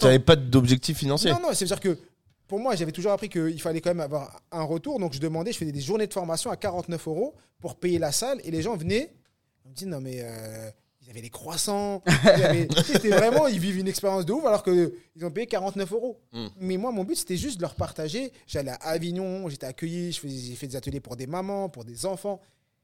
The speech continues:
Speaker 1: Et
Speaker 2: Et
Speaker 1: tu
Speaker 2: j'ai
Speaker 1: te
Speaker 2: fait
Speaker 1: faisais,
Speaker 2: ça.
Speaker 1: tu te faisais connaître comment ? Parce que t'étais
Speaker 2: C'était
Speaker 1: arrivé centième, mais c'était pas, euh,
Speaker 2: Non, mais
Speaker 1: c'était
Speaker 2: moi, j'avais fait ça, c'était les réseaux sociaux, c'était Instagram.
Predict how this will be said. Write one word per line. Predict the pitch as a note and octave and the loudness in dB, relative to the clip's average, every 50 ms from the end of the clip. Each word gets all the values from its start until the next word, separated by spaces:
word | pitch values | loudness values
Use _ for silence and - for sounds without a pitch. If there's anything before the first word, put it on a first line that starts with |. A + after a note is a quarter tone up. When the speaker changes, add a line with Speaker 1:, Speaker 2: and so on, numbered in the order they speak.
| _ _ _ - | _ _ _ -6
Speaker 1:
Et | - | -2
Speaker 2:
Et | |
Speaker 1:
tu | - - | 0 2
Speaker 2:
j'ai | |
Speaker 1:
te | F#3 C3+ | 4 6
Speaker 2:
fait | D3 | 6
Speaker 1:
faisais, | C#3+ D3 C#3+ | 6 6 4
Speaker 2:
ça. | - B2 | 2 -2
Speaker 1:
tu | - C#3 | -4 -2
te | C3+ | 0
faisais | D3 C#3 C3+ C3+ | 0 2 2 4
connaître | - C3+ C#3 D3 C#3+ - | 2 2 2 2 -2 -2
comment ? | - - B2+ B2+ B2+ A#2+ | 2 2 4 4 4 2
Parce | A2+ G#2 F#2 | 2 0 -2
que | - A2 | -2 -2
t'étais | G2+ A2 | -4 -2
Speaker 2:
C'était | F#2+ - A2+ | 0 2 2
Speaker 1:
arrivé | G2 G#2+ A2 G#2+ A2+ | 2 2 0 0 0
centième, | G#2+ - - C3 B2+ - F#3 F3 D#3 B2+ | 0 0 0 0 0 2 2 2 4 2
mais | A#2 A2 | 0 0
c'était | G#2 - G#2+ F#2+ G#2+ G#2 | -2 -4 -4 -4 -4 -2
pas, | - B2 A#2+ A#2+ A2+ A2+ | 0 2 2 4 4 4
euh, | G#2+ | 2
Speaker 2:
Non, | G#2 | 2
mais | G2+ | 0
Speaker 1:
c'était | G#3+ D4 D#4+ C#4 G#3+ | -2 -2 0 0 2
Speaker 2:
moi, | A3+ G#3+ | 2 2
j'avais | F#3 E3+ D#3+ | 0 -2 -4
fait | - D#3 | -4 -8
ça, | - D#3+ - | -10 -10 -6
c'était | - - - - D3+ D3 C#3+ | -8 -8 -6 -6 -6 -6 -6
les | C3+ C3+ | -8 -8
réseaux | C3 C3 - | -10 -10 -12
sociaux, | - - A3 - C4 | -12 -14 -12 -12 -12
c'était | - - D3+ | -10 -10 -10
Instagram. | C3 D3 - F3 C#3 G#2 G2 | -10 -10 -10 -10 -10 -12 -12